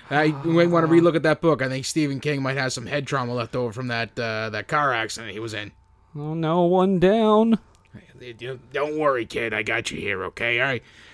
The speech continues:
Speaker 1: Hey, all right, Roger. It's, how, how you doing? I'm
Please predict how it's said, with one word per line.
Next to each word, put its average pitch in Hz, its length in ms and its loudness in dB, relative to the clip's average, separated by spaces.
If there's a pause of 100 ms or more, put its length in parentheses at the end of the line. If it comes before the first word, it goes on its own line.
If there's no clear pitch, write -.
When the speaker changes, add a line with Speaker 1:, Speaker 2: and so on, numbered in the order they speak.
Speaker 1:
Hey, 160 380 4
all 156 160 4
right, 131 220 0
Roger. 143 440 2
It's, 120 260 -6
how, 165 220 4 (120)
how 131 120 4
you 156 160 4
doing? 117 300 -2 (140)
I'm 170 280 -6